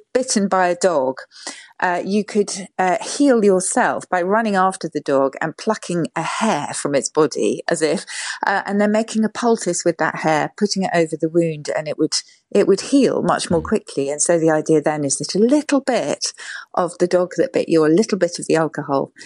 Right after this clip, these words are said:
Speaker 2: Mm.
Speaker 1: that caused such pain will actually, um, relieve your symptoms.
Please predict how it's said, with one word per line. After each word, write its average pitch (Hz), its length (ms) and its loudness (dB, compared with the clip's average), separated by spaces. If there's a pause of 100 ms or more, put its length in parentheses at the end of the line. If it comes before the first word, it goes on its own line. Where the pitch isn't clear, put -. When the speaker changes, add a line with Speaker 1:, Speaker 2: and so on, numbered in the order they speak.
(120)
Speaker 2:
Mm. 95 60 -12
Speaker 1:
that 147 180 -2
caused 156 280 2
such - 240 -2
pain 147 400 -2
will 135 180 4
actually, - 460 -4 (160)
um, 143 260 -4
relieve 147 580 0
your 165 120 2
symptoms. - 640 -2